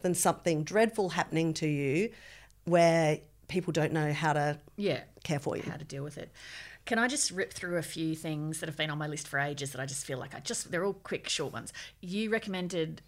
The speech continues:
Speaker 2: a couple of podcasts ago, Tomorrow and Tomorrow and Tomorrow
Speaker 1: <gasps>
Speaker 2: by Gabrielle
Speaker 1: Like,
Speaker 2: Zevin.
Speaker 1: have you read it?
Speaker 2: Yes, I went straight from, actually,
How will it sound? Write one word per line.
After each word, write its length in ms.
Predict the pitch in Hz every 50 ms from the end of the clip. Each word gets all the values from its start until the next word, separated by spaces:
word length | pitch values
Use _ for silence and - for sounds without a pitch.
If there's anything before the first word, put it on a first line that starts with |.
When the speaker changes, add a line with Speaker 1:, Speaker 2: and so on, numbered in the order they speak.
| - - 180
Speaker 2:
a 80 | 175 170
couple 240 | - 165 - 165 156
of 60 | 139
podcasts 400 | - 151 - - 165 151 - -
ago, 220 | 156 156 147 147
Tomorrow 340 | 147 - 160 151 147 147 143
and 120 | 147 147 139
Tomorrow 320 | - 143 139 143 143 143
and 100 | 143 139
Tomorrow 280 | - - - 403 440 466
Speaker 1:
<gasps> 140 | 466 453 427
Speaker 2:
by 60 | 381
Gabrielle 280 | - - - 269 262
Speaker 1:
Like, 40 | - -
Speaker 2:
Zevin. 380 | - 185 202 208 302 403 427
Speaker 1:
have 100 | - 403
you 260 | 415 466 466 508 523 466
read 100 | - 254 -
it? 140 | - - - -
Speaker 2:
Yes, 320 | 226 320 415 466 403 -
I 120 | - 247
went 180 | 269 311 302 -
straight 360 | - - - 254 269 277 -
from, 120 | - 254 -
actually, 140 | 262 247